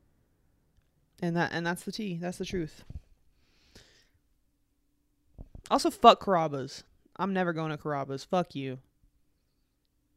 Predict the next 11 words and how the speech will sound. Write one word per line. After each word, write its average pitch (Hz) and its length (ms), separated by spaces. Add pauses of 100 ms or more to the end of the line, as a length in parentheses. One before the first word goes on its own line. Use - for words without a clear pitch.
(260)
Bullshit. 143 720
And 165 120
I'm 180 80
not 196 120
gonna, 180 380
I'm 175 140
not 196 140
gonna 202 120
expand 165 420
on 151 100
why, 139 360